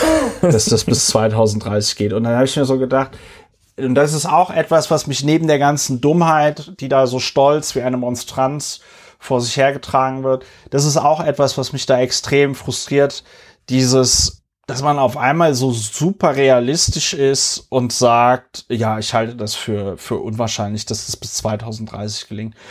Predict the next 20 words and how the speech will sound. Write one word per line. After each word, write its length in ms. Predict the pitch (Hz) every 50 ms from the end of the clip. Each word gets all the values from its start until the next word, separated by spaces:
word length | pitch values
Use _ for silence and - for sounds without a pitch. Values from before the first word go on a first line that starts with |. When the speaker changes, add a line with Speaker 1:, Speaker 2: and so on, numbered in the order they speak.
| - - - - _ -
Speaker 2:
Wo 80 | 123
der 140 | 123 123 123
Jonas 400 | 127 131 143 156 156 151 139 -
Scheible 580 | - - - 131 135 147 156 160 180 165 160 151
von 240 | - - 160 147 135
der, 200 | 135 135 127 120
vom 220 | - - 135 123
Spiegel 640 | 120 - - - 131 135 143 151 160 160 151 143 131 - _ _ _ _ _ _ _ _ _ _ _ _ _ _ _ _ _ _ _ _ _ _ _ _ _ _ _ _ _ _ _ _
super 460 | 131 117 - 147 180 190 - 170 127
gut 300 | 117 123 147 180 196 -
das 200 | 131 - - -
zusammengefasst 880 | - 123 110 131 131 151 190 202 160 - - - 143 135 135 - - -
hat 180 | 139 135 131
und 120 | 123 127 127
gesagt 360 | 120 117 131 135 139 - -
hat, 160 | 139 123 123
„Ja, 280 | 120 120 131 143 147 135
also, 480 | - 123 117 120 123 120 120 - - _ _ _ _ _ _ _ _ _ _ _ _ _
wenn 220 | 107 123 127 123 117
du, 400 | 120 117 117 113 113 113 113 -